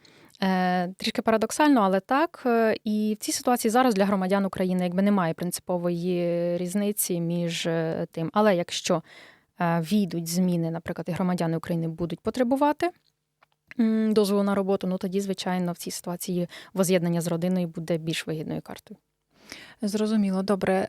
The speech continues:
Speaker 2: І хочу повернутися до возз'єднання з родиною. Е, які саме умови треба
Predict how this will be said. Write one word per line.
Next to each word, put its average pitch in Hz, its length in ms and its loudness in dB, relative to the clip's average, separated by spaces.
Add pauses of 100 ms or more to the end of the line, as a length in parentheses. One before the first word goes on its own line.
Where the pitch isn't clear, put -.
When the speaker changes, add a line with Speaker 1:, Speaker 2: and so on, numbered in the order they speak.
(140)
Speaker 2:
І 185 180 2
хочу - 260 -2
повернутися 196 600 0
до 185 140 2
возз'єднання 180 540 2
з 175 60 -4
родиною. 180 520 2 (460)
Е, 190 80 4
які 220 240 6
саме 180 380 4 (100)
умови 180 640 4
треба 165 480 2